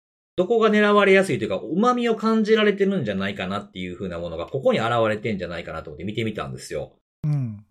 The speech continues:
Speaker 1: で、バックアップへの侵害が来てましたかっていう風なことを聞いてるんですけど、これはもうどの業界に関してもほぼほぼ九割以上来てます。
Speaker 2: おー。
Speaker 1: 少ないもので流通とか、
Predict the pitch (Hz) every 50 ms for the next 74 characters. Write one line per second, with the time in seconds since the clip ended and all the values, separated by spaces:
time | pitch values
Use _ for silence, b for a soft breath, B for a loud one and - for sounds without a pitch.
0 | _ - 226 240 156 98 - - - - - 143 180 190 196 - 233 254 302 -
1 | - - 208 131 101 92 - - 127 123 123 123 123 123 123 113 110 - - -
2 | - 262 262 262 240 - - 90 - - 139 147 151 151 - - - 90 82 80
3 | 80 - - 73 71 90 101 98 87 71 - _ _ _ _ _ _ _ - 127
4 | - 98 85 73 - - - - 101 95 95 98 95 95 85 78 67 - 82 -
5 | - 226 233 233 214 156 113 92 147 180 196 226 233 214 202 226 226 220 220 226
6 | 220 214 214 208 208 214 208 190 190 - 123 127 127 110 - - 143 147 170 170
7 | 175 185 185 196 190 - - - 127 120 123 123 120 127 139 127 107 82 - -
8 | - 80 76 71 - - - _ _ _ _ _ _ _ _ _ _ - 131 120
9 | 120 117 117 113 113 110 110 107 104 104 98 - _ _ _ - - - - -
10 | 294 285 269 233 190 160 160 156 139 123 127 165 156 143 131 180 208 214 208 202
11 | - - 208 208 202 196 - - 107 92 - -